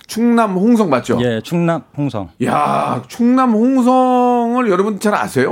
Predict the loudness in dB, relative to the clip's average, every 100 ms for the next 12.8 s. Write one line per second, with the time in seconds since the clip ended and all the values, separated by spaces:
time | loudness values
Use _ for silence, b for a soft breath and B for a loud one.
0 | -2 -2 0 0 0 -2 0 0 2 2
1 | 2 0 0 0 0 0 0 0 0 0
2 | 2 0 -2 -12 _ _ -10 -6 -4 -4
3 | -4 -4 -2 0 -2 -2 -2 0 2 0
4 | -2 0 0 0 0 0 2 0 -2 -2
5 | -2 -4 -8 b b b _ _ 0 0
6 | 2 2 2 2 0 -2 -2 0 0 -2
7 | -2 -2 -4 -4 -6 -6 -4 -2 0 0
8 | -2 B B -2 0 0 -2 -2 -2 -2
9 | -2 -6 -10 -8 -8 -4 0 0 -2 -4
10 | -6 -2 -4 -4 -10 -8 -6 -4 -6 -4
11 | -4 -2 -2 -2 -4 -6 -8 -8 -6 -4
12 | -2 0 2 0 -2 -4 -2 -4